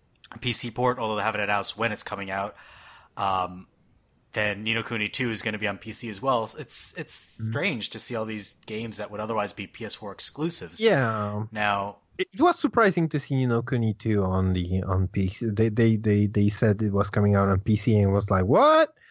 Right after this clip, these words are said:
Speaker 2: It was, I think it was the first big Japanese game that, uh, w-, that will have a sub, like a, like, um, uh, simultaneous P C and console release,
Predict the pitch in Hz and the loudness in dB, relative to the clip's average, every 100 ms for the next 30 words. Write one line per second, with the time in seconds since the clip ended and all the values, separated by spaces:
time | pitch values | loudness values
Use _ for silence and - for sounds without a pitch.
0 | - _ 143 175 175 185 175 - 190 165 | -20 _ 2 2 4 2 2 2 4 4
1 | 151 135 139 - 131 123 - - _ - | 4 2 0 0 0 2 -6 -20 _ -20
2 | _ _ 131 113 156 143 127 123 113 _ | _ _ -10 2 4 4 2 -6 -6 _
3 | _ _ - 127 147 139 135 123 120 117 | _ _ -18 0 0 0 -2 -6 -4 -4
4 | 117 - - _ _ 139 127 117 113 107 | -6 -8 -20 _ _ -6 0 2 2 2
5 | 107 104 104 _ _ - 123 120 107 104 | 0 -2 -6 _ _ -12 0 2 2 0
6 | - - - _ 120 113 110 107 110 110 | -6 -20 -20 _ 0 2 2 2 2 0
7 | 123 156 117 117 113 123 120 113 110 - | -2 -2 2 4 4 2 4 2 0 0
8 | 113 120 _ 131 110 107 104 101 101 104 | 0 -2 _ -6 -6 -2 -2 0 -2 -6
9 | - - - 113 127 110 101 101 98 98 | -20 -18 -10 -4 0 2 2 2 0 0
10 | 98 98 95 95 92 _ _ _ - - | 0 0 2 0 -2 _ _ _ -8 -8
11 | _ 107 101 98 95 101 - 147 131 117 | _ 0 2 4 2 2 2 2 4 2
12 | 110 98 95 - 110 - 101 95 95 101 | 4 2 -2 -2 -2 2 2 2 2 0
13 | 95 101 95 92 92 95 98 - | 0 -4 -2 -2 -2 -4 -6 -8